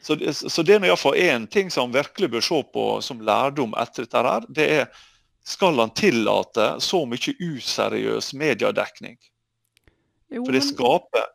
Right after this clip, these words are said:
Speaker 1: utrolig masse ekstra problem for både helsevesen, for de som skal beslutte,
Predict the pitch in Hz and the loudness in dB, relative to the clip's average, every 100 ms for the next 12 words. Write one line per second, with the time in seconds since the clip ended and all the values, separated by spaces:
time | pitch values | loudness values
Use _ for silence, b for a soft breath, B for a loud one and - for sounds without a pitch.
0 | 139 - 202 214 123 110 101 131 - - | -12 -14 -14 -14 -8 -6 -4 -4 -2 -4
1 | - - 123 123 143 135 123 - 107 110 | -4 -8 -6 -6 -4 -2 -2 -2 -6 -4
2 | 139 107 117 143 170 160 143 - 139 180 | -2 -2 -4 -6 -6 -4 -6 -8 -14 -18
3 | _ _ _ _ _ 113 120 135 - - | _ _ _ _ _ -4 -2 -2 -4 -8
4 | 107 104 - 160 135 _ - | -8 -6 -6 -6 -8 _ -6